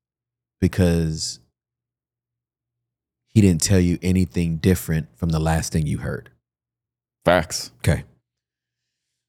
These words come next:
Speaker 1: So Jesus hears, "This is my son in whom I am well pleased." Goes through the wilderness, starts his earthly ministry. Now it's on the cross.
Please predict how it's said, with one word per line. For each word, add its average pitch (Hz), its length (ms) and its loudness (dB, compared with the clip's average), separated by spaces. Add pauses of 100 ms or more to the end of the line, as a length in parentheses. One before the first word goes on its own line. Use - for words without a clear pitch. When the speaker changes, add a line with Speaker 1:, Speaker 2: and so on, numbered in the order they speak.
(840)
Speaker 1:
So - 180 4
Jesus 113 720 2 (100)
hears, 90 840 0
"This 98 200 -2
is 85 60 -4
my 85 120 2
son 87 260 0
in 82 100 -2
whom 78 200 -4
I 73 80 -4
am - 80 -6
well - 180 -8
pleased." - 420 -14 (320)
Goes 95 240 4
through 101 100 2
the 85 100 0
wilderness, - 580 -10 (200)
starts 92 220 2
his 85 140 -4
earthly - 220 -6
ministry. - 540 -12 (440)
Now 101 200 4
it's 98 120 0
on 87 100 2
the - 80 -4
cross. - 580 -6